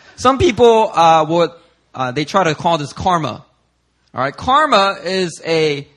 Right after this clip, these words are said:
imitation of this biblical principle of sowing and reaping, right? You shouldn't use the word karma because we're not,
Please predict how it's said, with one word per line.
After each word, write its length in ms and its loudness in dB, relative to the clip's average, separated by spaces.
imitation 920 -4
of 120 -6
this 120 -6
biblical 400 -4
principle 460 -4
of 80 -12
sowing 300 -8
and 100 -6
reaping, 280 -8
right? 200 -10
You 120 -10
shouldn't 260 -4
use 180 0
the 60 -6
word 200 -6
karma 400 -8
because 300 -10
we're 120 -6
not, 300 -8